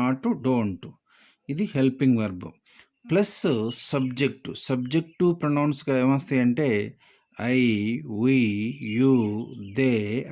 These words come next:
రామ్ and సీత. ప్లస్ have. ఈ have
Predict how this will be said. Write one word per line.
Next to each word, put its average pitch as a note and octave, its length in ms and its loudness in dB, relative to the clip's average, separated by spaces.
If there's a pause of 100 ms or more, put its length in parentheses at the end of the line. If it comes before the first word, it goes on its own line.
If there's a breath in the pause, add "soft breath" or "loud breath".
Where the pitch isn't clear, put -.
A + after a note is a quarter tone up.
(140)
రామ్ C3+ 320 0 (140)
and B2 200 0
సీత. A2 280 -6 (680 soft breath)
ప్లస్ G3+ 200 2 (140)
have. B2+ 320 0 (320)
ఈ C3 40 2 (160)
have C3+ 260 -2